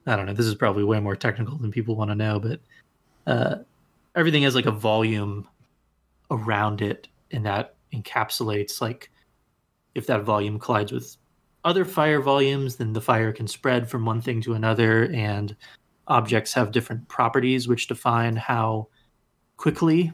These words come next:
uh, they can be lit on fire and how long they will burn for and, uh, how good they are at spreading that fire to other things, kind of based on what that thing is made of. It's not maybe quite so deep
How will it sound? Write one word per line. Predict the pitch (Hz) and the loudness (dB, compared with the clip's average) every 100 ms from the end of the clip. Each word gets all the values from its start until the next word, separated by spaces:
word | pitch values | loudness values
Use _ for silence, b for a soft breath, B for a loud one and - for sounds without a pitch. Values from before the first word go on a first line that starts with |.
| - - | -8 -4
uh, | 139 135 135 131 | 2 4 4 4
they | 139 | 2
can | 135 131 | 0 0
be | 127 | 2
lit | 123 131 | 2 2
on | 127 123 | 0 -2
fire | 117 131 135 147 165 165 | 2 4 4 4 2 0
and | 135 110 107 107 110 | 0 -2 -2 -4 -8
how | - 120 | -2 0
long | 110 113 110 | 2 2 0
they | 107 | -2
will | 107 | -4
burn | 107 143 165 | 0 2 2
for | 160 151 151 151 | 2 2 2 2
and, | 139 123 107 - B _ _ _ _ | 0 -2 -4 -8 B _ _ _ _
uh, | 151 120 | -12 -8
how | - 113 107 - _ _ _ _ _ 135 | -2 0 0 -4 _ _ _ _ _ -2
good | 131 117 | 0 2
they | 120 | 4
are | 113 | 4
at | 110 - | 0 -4
spreading | - 127 117 | -2 0 2
that | 113 110 | 0 0
fire | - 117 117 | 0 2 0
to | 117 | 0
other | 120 113 | -2 -4
things, | - 120 113 117 - - | -2 -2 -2 -2 -4 -10
kind | - 117 | -6 -6
of | 101 | 0
based | 117 104 | 0 2
on | 120 107 104 b b _ _ _ | 2 0 -2 b b _ _ _
what | 123 - | 0 2
that | 113 - | -2 0
thing | 113 104 | 0 2
is | 98 | 0
made | 120 104 | 2 4
of. | 107 107 - 175 165 - | 4 2 -4 -6 -2 0
It's | 180 | 4
not | 254 208 - _ _ _ _ _ _ _ | 4 2 -2 _ _ _ _ _ _ _
maybe | 131 | 2
quite | 120 - 160 139 | 2 2 2 4
so | - 120 | 4 2
deep | 113 107 - | 4 2 0